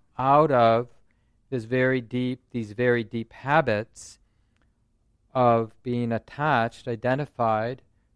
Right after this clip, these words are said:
with the mythologies of isolation, right? There's just different patterns of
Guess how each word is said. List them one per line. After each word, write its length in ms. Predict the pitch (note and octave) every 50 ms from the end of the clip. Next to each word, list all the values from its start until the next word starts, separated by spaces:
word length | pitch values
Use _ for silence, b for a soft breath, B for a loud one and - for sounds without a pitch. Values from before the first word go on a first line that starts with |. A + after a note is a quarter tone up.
| _ _ _
with 160 | B2 A#2+ - - _ _ _ _
the 140 | B2 A#2+ A#2
mythologies 880 | A#2 A2+ A#2 A#2 - - B2+ A2+ A2 A2+ A#2 A#2+ A#2 - C3+ B2+ A2+ -
of 140 | C3 G#2+ A#2+
isolation, 720 | A#2 A2+ - - C3 B2 C3+ D#3+ E3 - - G2+ F2+ _ _ _ _ _ _ _ _ _ _
right? 220 | A2 A2 A#2 A2+ _
There's 160 | C3 A#2 A2
just 260 | - C3+ B2 - _ _
different 420 | B2+ A#2+ - - C3+ C3+ B2+ -
patterns 800 | - - C3 C3 C3+ D3 D3+ C#3+ A#2 A2 A2 A2+ A#2 - - _ _ _ _ _ _ _ _ _ _ _ _ _ _ _ _ _ _ _ -
of 440 | A#2+ A#2 A#2+ A#2 A#2 A#2 A2+ A2